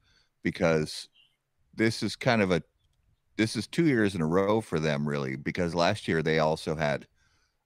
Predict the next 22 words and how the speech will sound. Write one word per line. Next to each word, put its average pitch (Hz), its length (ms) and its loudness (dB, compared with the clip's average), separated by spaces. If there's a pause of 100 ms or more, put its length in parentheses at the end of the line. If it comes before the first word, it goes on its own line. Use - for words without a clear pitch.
a 80 100 0
lot 78 300 4
of 85 80 0
announcements, 78 840 -2
a 76 60 -6
lot 76 240 0
of 78 100 -6
product. 69 600 -2 (680)
Um, 69 500 -2 (300)
their, 76 540 0 (640)
their 85 180 2
presence 104 640 0
at 90 120 0
the 85 100 -10
trade 87 340 -2
show 78 420 0 (1040)
rivaled 85 800 2 (640)
some 92 460 0
of 80 220 0
the 76 400 2 (2000)
big 87 240 2
four 78 600 0